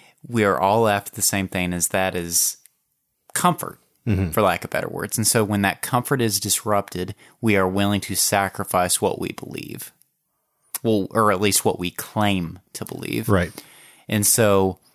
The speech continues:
Speaker 1: that's, that, that in many ways, that's what this is about, is because to go back to what, uh, uh, Bishop Barron said, is that the true heroes of this film are, as you mentioned earlier, the people who were crucified in the water and who drowned,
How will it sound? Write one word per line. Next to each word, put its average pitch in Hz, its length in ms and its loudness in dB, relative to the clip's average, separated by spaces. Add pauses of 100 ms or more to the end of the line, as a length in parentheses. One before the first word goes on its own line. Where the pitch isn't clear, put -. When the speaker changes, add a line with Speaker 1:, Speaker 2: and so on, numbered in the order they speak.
(720)
Speaker 1:
that's, 117 340 0
that, 104 380 0
that 107 260 0
in 107 180 2
many 110 160 4
ways, 98 220 4
that's 98 220 0
what 95 140 -2
this - 220 -2
is 87 60 -6
about, 101 320 2
is 87 120 -2
because 95 680 0
to - 80 -8
go 110 140 2
back 90 220 0
to 101 100 -4
what, 90 320 -2
uh, 80 300 -2 (260)
uh, 90 280 0 (160)
Bishop - 260 -4
Barron 107 340 2
said, 87 340 0
is 87 180 -2
that 90 160 -2
the - 60 -10
true 151 420 2
heroes 90 360 0
of 87 60 -6
this 87 200 -2
film 92 280 0
are, 85 280 0 (280)
as 92 180 -2
you 92 80 -2
mentioned 90 340 -2
earlier, 90 200 -2
the 82 80 -8
people 87 320 -4
who 90 160 -4
were 82 320 -2 (260)
crucified 87 800 0
in 85 500 -6 (160)
the 85 100 -4
water 95 600 0 (240)
and 92 140 -4
who 92 180 -4 (120)
drowned, 90 720 -2